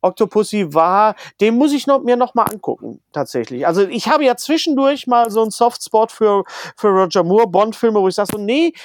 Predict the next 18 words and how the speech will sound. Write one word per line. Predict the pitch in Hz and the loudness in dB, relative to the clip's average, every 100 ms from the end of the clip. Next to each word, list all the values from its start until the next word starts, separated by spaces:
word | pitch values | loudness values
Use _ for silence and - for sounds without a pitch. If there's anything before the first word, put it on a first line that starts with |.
| - | -10
das | - 240 - | -4 -2 0
war | 277 | -2
schon | 311 330 311 | 0 0 0
auch | - 269 | 2 0
der, | - 233 226 | 0 -2 0
der | 220 | -2
Bond | 190 247 254 | 0 -2 0
meiner | 220 208 190 | 0 2 0
Jugend | 190 262 302 294 - | 2 2 2 0 -2
und, | - 226 220 - | -2 -2 -2 -2
äh, | 214 214 214 208 208 202 | 2 4 2 2 2 0
ich | 196 | -2
möchte | 202 220 - | -4 -2 -2
den | 208 | -2
jetzt | 196 185 | -2 -2
auch | 208 | -4
nicht, | 190 208 - | -4 -6 -2
äh, | - 185 185 180 | 2 2 4 2